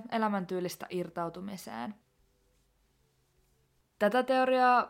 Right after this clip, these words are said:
voisi katsoa tukevan Cindyn lisääntynyt kiinnostus omaa ulkonäköään kohtaan,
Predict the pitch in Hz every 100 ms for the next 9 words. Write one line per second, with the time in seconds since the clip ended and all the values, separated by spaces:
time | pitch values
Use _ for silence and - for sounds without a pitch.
0 | 220 254 262 262 240 - 233 214 226 226
1 | 202 196 190 214 202 202 190 196 208 196
2 | 185 185 185 - 190 185 180 - 185 180
3 | - - _ - 226 247 247 240 - 240
4 | 233 196 180 185 180 175 185 180 - -
5 | 175 175 180